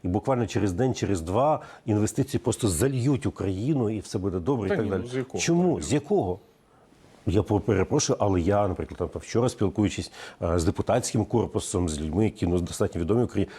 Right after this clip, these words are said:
Speaker 1: вони впевнені в тому, що просто грошей буде, просто річка буде, е, заливатися. Так цього не буде. Треба просто зняти з себе рожеві окуляри і чітко розуміти,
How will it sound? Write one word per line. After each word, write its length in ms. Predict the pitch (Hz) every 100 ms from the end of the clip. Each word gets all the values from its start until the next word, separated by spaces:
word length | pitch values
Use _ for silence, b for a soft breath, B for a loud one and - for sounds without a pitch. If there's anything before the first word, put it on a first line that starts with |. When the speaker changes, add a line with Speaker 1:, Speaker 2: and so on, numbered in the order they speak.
| B
Speaker 1:
вони 120 | 95
впевнені 460 | 92 - 120 165 147
в 60 |
тому, 180 | - 95
що 180 | - 87
просто 340 | - 101 -
грошей 340 | 90 92 - 113
буде, 260 | 101 90 - B B
просто 300 | 98 - -
річка 460 | 110 95 139 - 131
буде, 200 | 107 95 98
е, 220 | 95 87
заливатися. 640 | 85 95 98 92 87 87 - - _ _
Так 80 | -
цього 160 | - 98
не 80 | 104
буде. 320 | 98 160 92 - B
Треба 160 | - 107
просто 260 | 95 -
зняти 280 | 98 117 123
з 20 |
себе 200 | - 139
рожеві 320 | 120 113 127 131
окуляри 440 | - 160 165 110
і 120 | 113 95
чітко 280 | 123 -
розуміти, 480 | 113 110 123 151 95